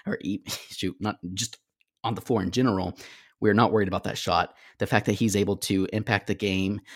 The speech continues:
um, even without the ball in his hands, is really, really important. Um, he's able to compete de-, defensively and is continuing to try on that end, as we talked a lot about and Daigneault's talked a lot about over the season. And obviously still being able to impact the game on the other end of the floor when the shot's not falling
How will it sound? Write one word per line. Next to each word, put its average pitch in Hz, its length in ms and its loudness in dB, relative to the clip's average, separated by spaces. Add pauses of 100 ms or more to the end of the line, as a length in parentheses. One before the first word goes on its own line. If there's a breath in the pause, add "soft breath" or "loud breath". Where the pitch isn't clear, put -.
(160 loud breath)
um, 87 280 -4
even 107 200 0
without 95 260 2
the 90 60 -2
ball 95 160 2
in 92 60 0
his 87 140 -6
hands, 92 220 -4
is 90 160 -6
really, 95 220 0
really 90 220 0
important. - 540 2 (320 loud breath)
Um, 92 120 -6
he's 110 160 0
able 104 120 2
to 101 120 -6
compete - 340 -10
de-, - 120 -6 (120)
defensively 92 560 0
and 95 60 0
is - 80 -4
continuing 95 480 -2
to - 120 -6
try 90 220 0
on 90 80 0
that 87 180 -2
end, 90 280 0
as 90 120 -4
we 92 100 -4
talked 92 220 -4
a 90 40 -6
lot 90 180 0
about 87 400 -2
and 92 180 -6
Daigneault's 92 300 -4
talked - 220 -4
a 87 40 -6
lot 90 160 -4
about 90 160 -4
over 95 140 -2
the 80 80 -6
season. 139 420 4 (380 loud breath)
And 113 160 -2
obviously 101 360 0
still 98 340 2
being 95 220 -2
able 92 180 -4
to - 120 -4
impact 92 280 -4
the 90 80 -6
game 90 440 -4
on 98 60 -4
the - 120 -6
other 143 200 8
end 110 120 4
of 95 60 -2
the 95 60 -4
floor 98 220 -2
when 90 120 -4
the - 40 -8
shot's - 300 2
not - 160 -2
falling 139 320 4